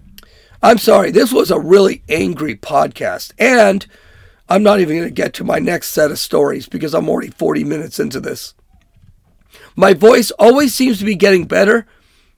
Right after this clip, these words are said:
and then it begins to fall apart. I'm gonna do a podcast tomorrow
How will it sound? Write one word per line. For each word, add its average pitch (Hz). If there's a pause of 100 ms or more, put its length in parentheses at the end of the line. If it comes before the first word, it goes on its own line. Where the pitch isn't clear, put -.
(140)
and 165
then 185
it 147
begins 151
to 135
fall 160
apart. 131 (1160)
I'm 277
gonna 294
do 226
a -
podcast 180
tomorrow 143